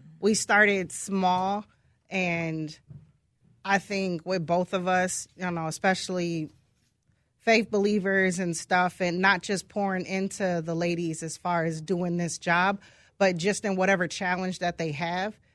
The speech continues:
building that mentorship, tying it to M P D, tying it to Minneapolis, and growing it, and then growing our Women's Leadership Academy, that I'd be able to walk off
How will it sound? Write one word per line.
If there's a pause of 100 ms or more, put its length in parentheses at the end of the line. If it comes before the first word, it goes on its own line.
building
that
mentorship, (340)
tying
it
to
M
P
D, (340)
tying
it
to
Minneapolis, (380)
and
growing
it,
and
then
growing
our
Women's
Leadership
Academy,
that (680)
I'd
be
able
to
walk
off